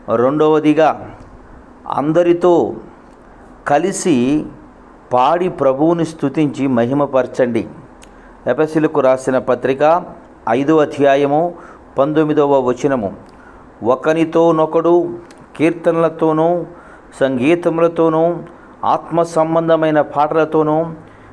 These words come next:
హెచ్చరించుచు హృదయములను ప్రభువును గూర్చి కీర్తించుడి."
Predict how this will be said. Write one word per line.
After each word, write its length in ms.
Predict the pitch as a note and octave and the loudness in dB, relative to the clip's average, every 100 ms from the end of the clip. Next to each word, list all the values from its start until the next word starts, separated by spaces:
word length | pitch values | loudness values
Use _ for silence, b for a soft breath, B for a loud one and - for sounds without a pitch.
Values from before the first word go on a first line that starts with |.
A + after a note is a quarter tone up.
| - | -2
హెచ్చరించుచు 1000 | C3+ D3+ E3+ E3 D#3+ D#3 D#3 D#3 E3+ E3+ - - B B - | -2 0 0 2 0 0 -2 0 0 0 -4 -18 B B -4
హృదయములను 640 | A2 C3 E3+ F3 E3+ E3+ | -2 2 2 4 2 0
ప్రభువును 560 | D#3+ D3 D3 D#3+ E3 D#3+ | -2 0 2 2 2 0
గూర్చి 600 | C#3 D3+ - C#3 D#3 D#3 | 0 -4 -2 2 2 2
కీర్తించుడి." 720 | C#3+ D3+ D3+ C#3 C3 B2+ G#2+ | 0 0 0 0 0 0 -2